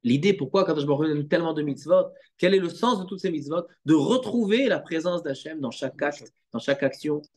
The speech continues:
On mange, on fait Birkat Hamazon, on, on, on, on se réveille le matin, on fait la tfila, les tfilin, la tzedaka, euh, le, tout ce qu'on fait, toutes les mitzvot ont été données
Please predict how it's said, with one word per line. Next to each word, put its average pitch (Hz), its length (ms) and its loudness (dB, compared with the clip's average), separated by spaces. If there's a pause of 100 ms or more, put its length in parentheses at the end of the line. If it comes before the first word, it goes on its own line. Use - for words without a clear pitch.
(140)
On 123 100 0
mange, 143 240 4
on 123 60 -12
fait 120 80 -16
Birkat 120 280 -6
Hamazon, 143 460 2 (240)
on, 135 100 -2
on, 135 400 0
on, 131 80 -6 (140)
on 135 100 -4
se 139 100 -2
réveille 147 160 2
le - 20 2
matin, 135 220 2
on 131 60 -6
fait 139 100 -6
la 127 100 0
tfila, 151 500 -2 (180)
les 131 100 -2
tfilin, 156 480 2 (180)
la 117 80 -6
tzedaka, 160 580 0 (200)
euh, 131 140 -2
le, 131 180 -4 (260)
tout 311 180 4
ce - 80 -14
qu'on 262 140 0
fait, 269 200 0
toutes 277 200 -2
les 285 80 -2
mitzvot 247 400 -2
ont 220 60 -4
été 220 220 -4
données 233 540 -4